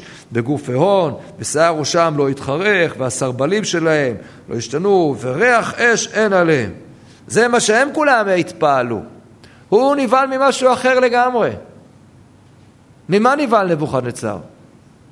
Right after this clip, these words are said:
ממה הוא נבהל? מהרביעי. מהרביעי. מה הקטע הזה של הרביעי ששם? מה הוא עושה? מה התפקיד שלו בסיפור?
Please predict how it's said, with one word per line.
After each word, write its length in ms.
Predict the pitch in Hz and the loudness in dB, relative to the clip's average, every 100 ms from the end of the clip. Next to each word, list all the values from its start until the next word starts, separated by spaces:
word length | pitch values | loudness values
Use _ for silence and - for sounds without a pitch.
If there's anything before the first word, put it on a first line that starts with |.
| - - - - _ _ - - | -20 -20 -20 -20 _ _ -20 -6
ממה 180 | 170 247 | -2 0
הוא 100 | 285 | 2
נבהל? 320 | 202 139 110 87 - - - - - - - - - - - - - _ _ _ - | 2 2 -2 -4 -16 -20 -20 -20 -20 -20 -20 -20 -20 -20 -20 -20 -20 _ _ _ 0
מהרביעי. 680 | 165 135 113 131 156 113 - - - - _ _ - - - _ _ - | 0 2 -2 -2 -2 -2 -6 -20 -20 -20 _ _ -20 -20 -20 _ _ -8
מהרביעי. 560 | 104 107 98 123 143 90 - - - - - - - - - - - | -4 -4 -4 -6 -6 -8 -18 -20 -20 -20 -20 -20 -20 -20 -20 -18 -2
מה 120 | 180 | -2
הקטע 480 | 220 262 254 226 175 | 2 0 2 2 2
הזה 160 | 156 | 0
של 180 | 147 143 | -2 0
הרביעי 800 | 131 127 123 123 127 117 123 120 | 2 2 2 0 -2 -4 -4 -6
ששם? 420 | - 107 113 113 | -8 -8 -6 -2
מה 100 | 127 | 0
הוא 100 | 185 | 0
עושה? 140 | 190 190 | 0 0
מה 100 | 208 | 0
התפקיד 320 | 214 220 226 | -2 -4 -2
שלו 160 | 226 | 0
בסיפור? 580 | 208 208 160 - 110 80 | 0 -2 -6 -4 -6 -6